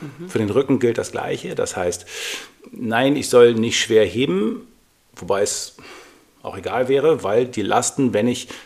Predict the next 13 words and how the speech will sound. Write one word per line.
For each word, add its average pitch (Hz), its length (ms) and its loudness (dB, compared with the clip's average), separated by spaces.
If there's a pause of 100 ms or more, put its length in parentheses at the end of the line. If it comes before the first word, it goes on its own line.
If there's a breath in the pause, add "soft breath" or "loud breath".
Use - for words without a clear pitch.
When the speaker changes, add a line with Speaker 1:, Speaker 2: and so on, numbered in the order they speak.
Speaker 2:
zum - 160 -8
Beispiel 110 240 0
eine 107 140 -2
Treppe - 240 2
runtergehe 101 640 0
und 117 220 -4
dann 110 160 0
die 104 120 -6
Beschleunigung 127 1000 2
der 104 140 4
Vorlage 113 720 2
abfangen 98 480 -4
muss, - 380 -6